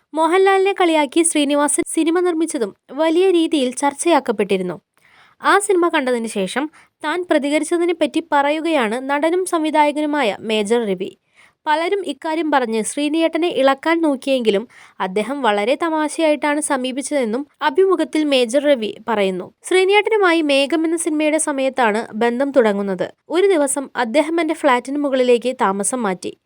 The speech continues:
ചേച്ചി നാട്ടിൽ പഠിപ്പിക്കുന്നതുകൊണ്ട് അദ്ദേഹം ഒറ്റയ്ക്കായിരുന്നു. പിന്നീട് അവരെല്ലാവരും താമസം അങ്ങോട്ടാക്കി.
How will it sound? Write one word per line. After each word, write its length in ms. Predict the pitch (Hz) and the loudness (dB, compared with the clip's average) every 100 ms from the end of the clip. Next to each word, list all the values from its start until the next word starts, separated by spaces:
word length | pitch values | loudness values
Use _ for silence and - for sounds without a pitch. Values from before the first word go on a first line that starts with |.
| _ _ - | _ _ -6
ചേച്ചി 380 | - 349 339 403 | 0 0 2 2
നാട്ടിൽ 340 | 392 330 330 | 2 0 0
പഠിപ്പിക്കുന്നതുകൊണ്ട് 840 | 330 302 262 269 294 294 277 262 247 | 0 0 0 -2 0 2 2 2 0
അദ്ദേഹം 400 | - 233 269 277 302 | 0 0 2 0 -2
ഒറ്റയ്ക്കായിരുന്നു. 640 | 233 - 254 233 196 180 - _ _ _ - | -4 -4 0 0 0 -4 -10 _ _ _ -8
പിന്നീട് 320 | 226 226 226 - | -2 0 0 0
അവരെല്ലാവരും 600 | - 320 339 320 320 330 | 2 4 4 4 4 0
താമസം 460 | 330 294 269 277 277 | 0 0 0 -4 -4
അങ്ങോട്ടാക്കി. 640 | 233 220 220 226 190 - | -4 -2 0 0 0 -2